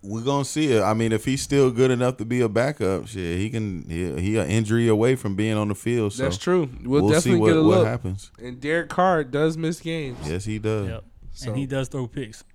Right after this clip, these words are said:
Speaker 2: Yeah, I don't think he'll take his spot. Uh,
Speaker 3: Nah,
Speaker 2: yeah,
Speaker 3: yeah, nah.
Speaker 2: that way. But
Speaker 3: Nah. Um, other thing, uh, Gervonta Davis.
Speaker 2: Yeah.
Speaker 1: Good fight,
Speaker 3: The other
Speaker 1: man.
Speaker 3: night.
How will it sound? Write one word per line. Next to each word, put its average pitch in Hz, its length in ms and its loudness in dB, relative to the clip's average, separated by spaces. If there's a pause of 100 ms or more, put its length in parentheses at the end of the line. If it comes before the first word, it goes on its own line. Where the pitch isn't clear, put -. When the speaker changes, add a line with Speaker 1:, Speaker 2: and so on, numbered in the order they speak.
(360)
Speaker 2:
Yeah, 127 280 2
I 131 80 2
don't 196 120 4
think 147 160 -6
he'll 160 120 -2
take 120 200 -6
his 120 140 -8
spot. 113 320 -8 (180)
Uh, 208 140 -10
Speaker 3:
Nah, 101 420 -6
Speaker 2:
yeah, 107 160 -8
Speaker 3:
yeah, 87 80 -14 (160)
nah. 92 140 -20
Speaker 2:
that 110 180 -6
way. 90 180 -14 (140)
But 78 180 -16 (880)
Speaker 3:
Nah. 123 680 -4
Um, 104 200 -12 (1300)
other 143 220 -4
thing, 123 280 -6
uh, 117 240 -4
Gervonta 120 420 -4
Davis. 120 420 -8 (520)
Speaker 2:
Yeah. 135 680 4
Speaker 1:
Good 120 140 0
fight, 98 240 0
Speaker 3:
The 101 60 -2
other 117 120 -6
Speaker 1:
man. 80 200 -2
Speaker 3:
night. 85 80 -6